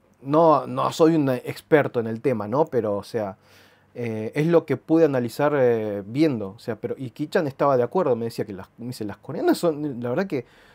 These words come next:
son muy simples". Y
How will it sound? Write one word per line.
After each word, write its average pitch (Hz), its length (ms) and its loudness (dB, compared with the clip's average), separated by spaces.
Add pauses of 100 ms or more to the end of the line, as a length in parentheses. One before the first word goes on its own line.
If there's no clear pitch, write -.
(120)
son 151 560 -6
muy 160 400 -4
simples". 123 720 -8 (160)
Y 117 840 -6